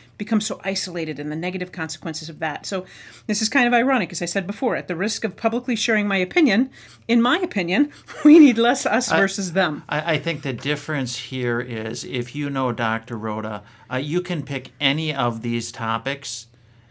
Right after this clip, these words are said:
Speaker 2: and what she would typically do is she would typically actively listen.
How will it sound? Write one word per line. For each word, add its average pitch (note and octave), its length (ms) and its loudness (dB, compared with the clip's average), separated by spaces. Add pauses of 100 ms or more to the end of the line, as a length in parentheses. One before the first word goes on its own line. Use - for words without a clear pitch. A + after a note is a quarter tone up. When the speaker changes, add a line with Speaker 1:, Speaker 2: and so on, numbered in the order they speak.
Speaker 2:
and C3 300 -2
what D#3 240 -2
she - 180 -6
would D3 240 -4
typically D#3 540 -6
do B2 280 -2
is A2+ 420 -8
she - 180 -10
would D#3 180 -6
typically B2+ 640 -6
actively A#2 460 -6
listen. B2 500 -8